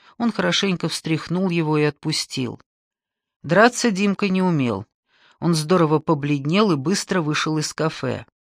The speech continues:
«Что тут у вас было?» — подскочила Соня. «Ничего, небольшой урок хороших манер», — ухмыльнулся Никита.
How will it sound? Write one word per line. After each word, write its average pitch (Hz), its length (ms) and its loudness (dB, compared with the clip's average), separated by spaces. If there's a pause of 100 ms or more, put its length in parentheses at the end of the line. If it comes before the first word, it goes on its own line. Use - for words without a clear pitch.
(540)
«Что - 280 -6
тут 156 200 -8
у 156 60 -4
вас 151 260 -2
было?» — 131 400 -2 (260)
подскочила 139 600 -2
Соня. 113 460 -6 (800)
«Ничего, 247 600 4
небольшой 196 640 6
урок 220 260 4
хороших 160 520 4
манер», — 131 520 0 (340)
ухмыльнулся 160 840 0
Никита. 135 640 -4